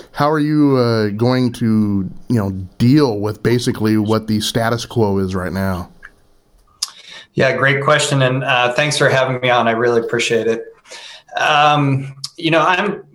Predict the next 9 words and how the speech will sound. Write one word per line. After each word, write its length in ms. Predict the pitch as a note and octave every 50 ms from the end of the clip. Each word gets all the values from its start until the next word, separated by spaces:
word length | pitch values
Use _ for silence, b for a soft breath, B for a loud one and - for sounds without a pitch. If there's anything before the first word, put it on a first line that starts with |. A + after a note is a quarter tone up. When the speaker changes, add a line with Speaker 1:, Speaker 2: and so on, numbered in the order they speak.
| - -
Speaker 2:
I 160 | D3+ D#3+ F3+ F3
find 240 | F3 F3+ F3+ D#3+ D3+
local 640 | D#3 D#3 D#3 D#3+ D#3 C#3+ C3 C#3 C3+ - C#3+ - _ _ _ -
politics 920 | - - - - - D3+ D3 D3 D3 C#3+ C#3+ - C#3 C3 B2 B2+ - -
and 120 | C#3 B2 B2
local 260 | C3 B2 B2+ C#3 B2
government 440 | B2+ B2+ B2+ B2 A#2+ A#2 A2+ - -
very 240 | B2+ B2 B2 A#2+
attractive 680 | A#2 A#2 - - B2 A#2+ A#2+ B2 - - B2+ A#2+ G#2